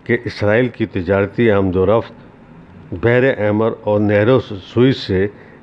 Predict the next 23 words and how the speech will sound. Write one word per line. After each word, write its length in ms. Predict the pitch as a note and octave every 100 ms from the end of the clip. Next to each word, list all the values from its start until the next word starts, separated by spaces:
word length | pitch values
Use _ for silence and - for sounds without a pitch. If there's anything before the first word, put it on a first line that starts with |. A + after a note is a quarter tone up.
| -
जारी 400 | D#2+ A2 A2+ C#3
रहेगी। 500 | G#2+ F2 E2+ D2+ D#2+ - - - - - -
उन्नीस 360 | G2 G#2+ F#2+
सौ 180 | A2 G#2 F#2 - - -
साठ 360 | - A#2+ D3+ C3
की 100 | D3+
दहा-, 340 | A2+ G#2+ A2 F#2
दहाई 420 | G#2+ G#2 B2 C#3
के 120 | B2
अवाइल 400 | A2+ F#2+ G2+ A#2
में 260 | A2 G#2+ G#2+ - - -
इसराइल 480 | A2 - G#2+ A#2+ C#3+ C3+
ने 140 | G2+ F#2+ G2 - - -
हॉलोकॉस्ट 680 | G#2+ B2+ D3+ - A2+ G#2+ -
का 240 | A2+ A2 - - -
एक 340 | A#2+ C#3+ C#3 -
अहम 280 | B2 B2 D3+
मुजरिम 520 | B2+ G#2 F2+ G2+ G2+ F#2+ - - - G#2+
अडोल्फ 500 | G2 A#2+ C#3 C#3+ - - _ _ _ _ - - - - - - - - - -
एजिमिन 600 | A#2 A2 D3 D#3 B2 G2+ - _ _
अर्जेंटाइन 640 | G#2+ G#2+ C3+ C3+ B2+ C3+ C#3+
से 160 | - G2+
पकड़ा 460 | G2+ - A2+ A#2+